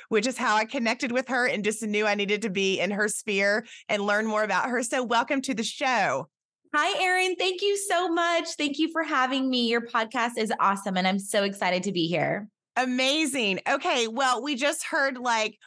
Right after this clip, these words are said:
Speaker 1: the Reader's Digestion, or digestion, <laughs> digest version of Neda. Why don't you take me back to the beginning? Why did you go to law school,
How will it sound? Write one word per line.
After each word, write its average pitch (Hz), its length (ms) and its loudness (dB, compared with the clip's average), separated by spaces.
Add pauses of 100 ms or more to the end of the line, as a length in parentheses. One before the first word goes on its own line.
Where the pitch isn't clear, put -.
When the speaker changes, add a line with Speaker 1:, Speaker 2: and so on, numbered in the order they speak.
(160)
Speaker 1:
the 254 100 0
Reader's 269 520 0
Digestion, 208 1080 0
or 214 100 2
digestion, 165 800 0
<laughs> - 20 -4
digest 254 640 0
version 226 520 0
of 214 180 0
Neda. 196 460 0 (320)
Why 277 200 2
don't 403 120 -2
you 349 120 0
take 330 240 -2
me 311 100 0
back 233 280 2
to 240 100 -10
the 214 100 0
beginning? 190 560 0
Why 185 240 2
did 247 160 -4
you 285 100 -2
go 269 140 2
to 285 80 0
law 220 220 2
school, 202 580 0